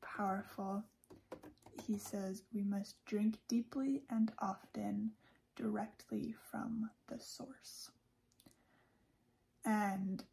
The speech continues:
of course, as we've just talked about, he's talked about for the last few paragraphs, the source is, he's talking <laughs> about the word, obviously. The source also, though, is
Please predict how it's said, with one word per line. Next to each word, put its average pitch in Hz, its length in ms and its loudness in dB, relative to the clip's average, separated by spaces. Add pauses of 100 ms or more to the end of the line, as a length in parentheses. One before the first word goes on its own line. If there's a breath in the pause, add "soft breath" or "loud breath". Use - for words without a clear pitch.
(1300)
of 208 240 0
course, 208 440 0
as 214 220 2
we've 214 160 2
just 214 220 -4
talked - 320 -8
about, 220 240 2
he's 220 160 -4
talked 240 220 0
about 226 240 2
for 233 80 -6
the 220 60 2
last 208 280 -2
few 202 320 -2
paragraphs, 220 960 -2 (540 soft breath)
the 208 120 2
source 285 720 6 (1080)
is, 196 560 -2 (160)
he's 196 200 0
talking - 340 -2
<laughs> 220 160 8
about 262 240 2
the 185 100 4
word, 202 420 2
obviously. 196 800 0 (260)
The 220 120 0
source 208 560 0
also, 208 400 -2
though, 196 200 -2
is 214 160 -4